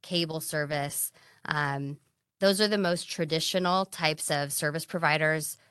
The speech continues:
from the Cisco Meraki context. Um, but Cisco also considers software as a service, data center as a service.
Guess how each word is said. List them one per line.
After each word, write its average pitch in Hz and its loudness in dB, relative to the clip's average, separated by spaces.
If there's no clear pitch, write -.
from 156 0
the 147 0
Cisco 151 -2
Meraki 147 -4
context. 151 -2
Um, 147 6
but 151 0
Cisco 180 2
also 160 2
considers 151 0
software 247 4
as 156 -4
a 143 -6
service, - -10
data 196 4
center 151 -4
as 151 -4
a 170 -6
service. - -4